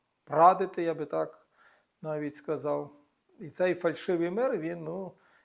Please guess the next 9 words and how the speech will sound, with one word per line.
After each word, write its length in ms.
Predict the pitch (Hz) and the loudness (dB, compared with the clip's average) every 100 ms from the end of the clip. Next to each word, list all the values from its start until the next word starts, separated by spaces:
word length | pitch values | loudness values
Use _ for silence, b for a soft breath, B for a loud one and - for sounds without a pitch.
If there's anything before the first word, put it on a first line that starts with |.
| b b - | b b -16
е, 400 | 151 143 139 139 | -12 -10 -8 -8
в 80 | 123 | -6
інтересах, 880 | 165 160 170 170 - 147 - - | -4 0 2 2 2 -2 -4 -8
е, 520 | 165 139 139 131 127 131 | -6 -4 -6 -6 -8 -6
Росії, 600 | 139 - 220 214 196 160 | -6 -4 -4 -4 -4 -4
якщо 460 | 139 - 170 156 | -6 -4 -2 -2
будуть 420 | 147 151 147 135 - | -4 -6 -6 -8 -4
прийняті 800 | 175 170 160 143 - 151 147 - B B B _ 202 | -2 -2 -2 -10 -10 -10 -10 -16 B B B _ -14
для 680 | 131 143 160 160 127 - | -8 0 4 4 2 -4